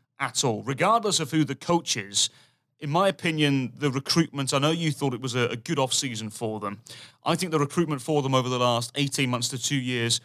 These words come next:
hasn't been great. I think if you're now going to go into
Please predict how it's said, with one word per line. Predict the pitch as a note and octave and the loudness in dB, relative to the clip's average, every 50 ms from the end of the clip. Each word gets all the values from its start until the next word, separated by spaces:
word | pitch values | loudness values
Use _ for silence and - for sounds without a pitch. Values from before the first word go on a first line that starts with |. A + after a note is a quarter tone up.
| - - - - - _ | -8 -20 -20 -20 -20 _
hasn't | - - E3 E3 C#3 D#3 G#2 G#2 | -8 -4 -2 0 0 0 0 0
been | C3+ D3 C#3+ C3+ A#2+ | 2 2 2 2 2
great. | - C3 C3 A2+ G2+ G2+ - | 0 0 2 2 2 0 -2
I | C3 | -2
think | A#2 D3 C#3+ A#2 C#3 | -2 0 0 0 0
if | C3+ B2 | -2 -2
you're | C3+ B2 | -4 -4
now | B2 C3 C#3+ D3 D3 | -2 0 0 0 0
going | C#3 D3 C#3 C3 B2+ | 0 0 -2 -2 -2
to | - C#3 | -6 -4
go | B2 C3+ B2+ | -2 -2 -2
into | B2+ B2+ A#2+ - C#3+ C3 B2 A#2+ A2+ | -2 -2 -4 -2 -2 0 0 0 0